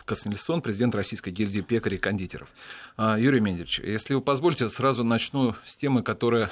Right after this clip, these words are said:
наверное, напрямую к вам не относится, но она относится к нашей ситуации в нашей жизни. Посмотрите, вот, э, хлеб — это, когда вот, если вспоминаешь, что это прямой контакт людей вот сразу же вот, э, с продуктом, причём часто не упакованным. Сейчас, э,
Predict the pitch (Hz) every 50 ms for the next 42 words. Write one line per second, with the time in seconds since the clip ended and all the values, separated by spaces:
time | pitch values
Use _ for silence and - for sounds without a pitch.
0 | - - - 120 117 117 113 110 113 120 123 127 135 139 131 147 165 - - 135
1 | 127 123 123 123 127 131 131 208 202 - 131 - - 110 113 127 139 135 117 127
2 | 127 120 - - 120 - - 117 117 120 - - 123 104 - - - - - -
3 | - _ - - 123 - - 123 127 123 - - - 107 98 107 113 110 - -
4 | 131 117 123 117 90 82 - 64 73 - - - 123 117 110 - 104 104 95 -
5 | - - - - - _ - - - 107 104 - - - 202 208 208 - 127 120
6 | 123 - 123 123 120 117 113 104 - - _ - 123 107 - 127 113 117 110 107
7 | - 107 - - 110 104 - - - - 117 127 151 180 180 147 - - 104 90
8 | - 101 98 - 101 - - 120 135 175 160 - 135 117 110 - 139 139 135 -
9 | - 101 98 101 92 101 123 135 143 135 113 95 - - - - 113 117 120 98
10 | 98 95 87 92 98 95 95 95 90 - - - 95 95 98 98 98 95 85 -
11 | - - - 117 117 113 110 101 - - - - - - _ - - - - -
12 | _ - 98 - - 135 123 110 - 135 120 - - 107 110 110 107 - 123 120
13 | - - 113 92 85 82 78 73 73 73 - _ - - - - 147 156 151 -
14 | - - 110 104 107 107 104 101 98